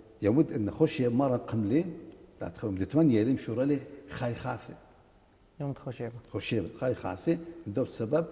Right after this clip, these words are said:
Speaker 1: مشي حايو ذي وقرنا مثمن، يعني يوروخ بيوم دي ثمانية.
Speaker 2: أوكي.
Speaker 1: دي يوم تخاي أبدين هاي.
Speaker 2: مم.
Speaker 1: يوم ديانا خيانة توصى، وغدري كلين قيس حلوية لي، يعني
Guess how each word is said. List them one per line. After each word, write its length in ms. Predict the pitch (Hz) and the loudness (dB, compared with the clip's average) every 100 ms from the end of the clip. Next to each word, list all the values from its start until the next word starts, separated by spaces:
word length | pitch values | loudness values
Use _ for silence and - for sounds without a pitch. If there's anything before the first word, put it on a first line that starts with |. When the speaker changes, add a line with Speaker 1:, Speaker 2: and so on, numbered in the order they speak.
| - - - | -10 -14 -12
Speaker 1:
مشي 200 | - - | -10 -6
حايو 380 | 113 113 107 | -2 2 2
ذي 280 | 104 98 147 | 2 0 2
وقرنا 920 | 113 113 104 - 95 127 101 113 156 160 - - | 2 0 -2 -8 0 2 4 2 0 -2 -12 -12
مثمن، 500 | 104 - 147 113 101 | -6 4 6 6 2
يعني 320 | 104 95 117 110 - - - | -4 -4 -4 -6 -12 -20 -6
يوروخ 460 | 107 120 147 170 120 | 2 4 4 2 0
بيوم 240 | 123 120 | 2 2
دي 80 | 107 | 0
ثمانية. 460 | - 156 113 87 - - - - - 147 | 2 4 4 2 -4 -14 -18 -20 -14 -12
Speaker 2:
أوكي. 260 | 135 127 | -8 -2
Speaker 1:
دي 100 | 117 | 0
يوم 180 | 101 117 | 0 0
تخاي 380 | 120 - 123 123 | -2 -4 -4 -4
أبدين 300 | 104 101 98 | -4 -4 -4
هاي. 200 | - - - - | -4 -10 -14 -14
Speaker 2:
مم. 80 | 135 131 131 - _ - - - - | -12 -12 -16 -20 _ -20 -20 -8 -2
Speaker 1:
يوم 140 | 135 | 0
ديانا 240 | 123 151 143 | 6 6 6
خيانة 320 | - 110 135 | 2 0 0
توصى، 560 | - 156 - - 151 - - - - | 2 0 2 -2 -2 -4 -12 -20 -8
وغدري 320 | 95 107 123 | -2 0 0
كلين 560 | 113 127 117 104 101 92 - - - | 0 0 2 2 0 -4 -8 -12 -6
قيس 240 | - 113 107 | -2 -2 -2
حلوية 420 | - 107 101 98 | -6 -2 0 2
لي، 100 | 110 | 0
يعني 380 | 127 98 95 | -2 -4 -6